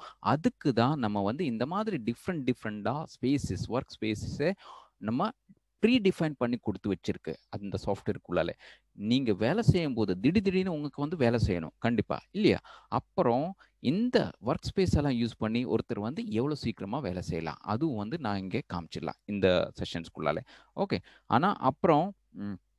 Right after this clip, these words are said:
முதல்ல இந்த ஒர்க் ஸ்பேஸ் வந்து எப்படி, அ, இருக்கும் இல்லைன்னு வச்சுக்கோ, வந்து அந்த ஏகப்பட்ட different different ஒர்க் ஸ்பேஸ் நான் உங்களுக்கு காமிச்சிட்டேன்.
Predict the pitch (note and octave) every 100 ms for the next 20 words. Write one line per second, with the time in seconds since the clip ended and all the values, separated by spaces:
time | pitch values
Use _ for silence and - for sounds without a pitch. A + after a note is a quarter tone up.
0 | _ _ _ _ G#2 A2 E3+ E3 C#3 E3
1 | G#2 G2+ F#2+ C3 - - - G#3 F#3 -
2 | B2 C#3 A3+ G2+ B2 - G3+ F#3+ - -
3 | G#2+ G2 G2 A#2+ C3 C3 A#2+ A2 A2+ -
4 | A#2+ D3+ C#3+ G#2 F#2+ - A#2+ F#3 F3+ D3
5 | C#3+ F#3+ F#3+ B2 - C#3+ B2 A#2 C#3+ B2
6 | A2+ - D3 C3+ A#2+ A#2 A2 G#2+ - F2
7 | F#2 F2+ -